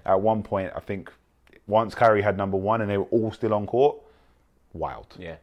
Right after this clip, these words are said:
Speaker 1: Wild, wild, wild. So if you add Steph to that, Jesus.
Speaker 2: That'd have been, that'd have been
Speaker 1: And
Speaker 2: absolutely
Speaker 1: meanwhile,
Speaker 2: insane.
Speaker 1: Cavs and Warriors were going back and forth. The exposure would have been different.
Speaker 2: Would have been different.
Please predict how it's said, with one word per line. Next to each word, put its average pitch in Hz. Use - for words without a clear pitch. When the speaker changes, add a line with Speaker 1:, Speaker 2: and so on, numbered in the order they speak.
Speaker 1:
Wild, 87
wild, 78
wild. 73
So 92
if 90
you 117
add 123
Steph -
to -
that, 95
Jesus. 78
Speaker 2:
That'd 101
have 92
been, 92
that'd 90
have 82
been 87
Speaker 1:
And 80
Speaker 2:
absolutely 104
Speaker 1:
meanwhile, 120
Speaker 2:
insane. 120
Speaker 1:
Cavs 98
and 101
Warriors 101
were 95
going 98
back 95
and 92
forth. 95
The 101
exposure 117
would 98
have 92
been 90
different. 92
Speaker 2:
Would 104
have 98
been 92
different. -